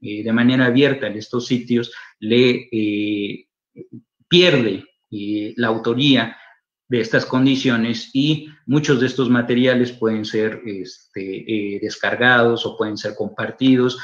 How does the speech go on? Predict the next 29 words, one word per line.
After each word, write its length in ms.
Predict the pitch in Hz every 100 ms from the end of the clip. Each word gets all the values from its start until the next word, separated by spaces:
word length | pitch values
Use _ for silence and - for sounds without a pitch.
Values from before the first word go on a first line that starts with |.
| - -
sin 400 | - 135 139 -
la 160 | 127 110
necesidad 680 | 110 110 113 117 117 117
de 240 | 117 113 113
que, 360 | 123 127 123 117
eh, 300 | 104 98 92
se 120 | 110
le 100 | 107
dé 100 | 113
reconocimiento 1040 | 113 110 101 - 110 117 120 120 113 - _ - -
al 200 | 98 104
autor 400 | 101 107 120 110
de 80 | 107
estos 240 | - 104
materiales. 640 | 90 - 87 85 73 90 107
Y 240 | 107 110
insisto 480 | 117 127 170 170 175 - - -
que 80 | 113
muchos 400 | 160 - 175 135
de 80 |
estos 240 | 147 151 135
materiales 540 | 120 113 117 120 123
que, 220 | - 95
eh, 460 | 95 101 98 98 95 _ _ _
con 160 | 113 104
alegría 440 | 107 113 123 120
yo 180 | 120 120
he 60 | 117
visto, 380 | 120 - 139